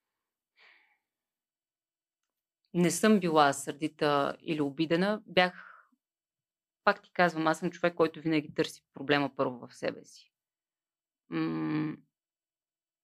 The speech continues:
исках да запазя продукцията, да не си пропилявам шанса, защото като студент, който току-що е завършил академията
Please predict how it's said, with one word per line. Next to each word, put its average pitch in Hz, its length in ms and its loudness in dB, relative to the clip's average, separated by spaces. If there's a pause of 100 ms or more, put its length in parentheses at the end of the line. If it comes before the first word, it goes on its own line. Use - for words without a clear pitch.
(180)
исках 190 380 -4
да 156 120 2
запазя 165 920 2 (1120)
продукцията, 185 920 -4 (720)
да 151 200 0
не 151 140 6
си - 280 -6
пропилявам 190 640 2
шанса, 165 800 2 (400)
защото 165 480 -8
като 160 600 -2 (680)
студент, 160 580 0
който 160 420 2
току-що - 420 0
е 170 40 8
завършил 156 500 -2
академията 123 840 -4